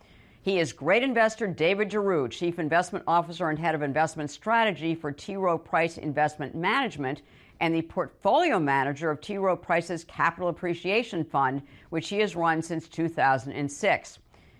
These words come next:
If you saw part one of my recent interview with him, available on wealth track dot com, you know that Morningstar calls him one of the best in the business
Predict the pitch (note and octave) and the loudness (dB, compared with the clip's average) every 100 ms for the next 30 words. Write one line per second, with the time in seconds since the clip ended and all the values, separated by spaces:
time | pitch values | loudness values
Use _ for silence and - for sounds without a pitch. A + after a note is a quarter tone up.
0 | _ - F3 F#3+ G3 G3 F#3+ - F#3 D#3+ | _ -6 -4 -4 2 2 0 0 0 2
1 | F#3 G3 F3+ E3+ D#3 D#3 E3 D#3+ - A3 | 0 0 2 0 0 -2 -2 -6 -4 -2
2 | B3+ E3+ E3 G3 G3+ - D#3+ E3 - C#3 | -2 -2 -2 0 -2 0 -2 -2 -2 0
3 | D#3+ E3 E3 D3 D#3+ C#3+ C#3+ C#3 C#3+ C#3+ | 0 2 0 0 -2 0 0 0 -2 0
4 | C#3 C3+ - C#4 G#3+ D#3+ D#3+ - - - | -2 -2 -4 0 2 2 -2 -10 -18 -4
5 | F#3 F#3 E3+ D3 E3 G#3 A#3 - G3 F#3+ | 0 2 2 0 2 2 0 0 0 0
6 | - F3+ F#3 F#3+ E3+ E3+ E3 D3 C3 - | 2 2 2 0 -2 0 0 -2 -6 2
7 | F3 A3 - - A#3 A3+ F#3+ A3+ E3 B2+ | 4 4 -2 -6 -4 -2 2 0 2 -4
8 | - | -6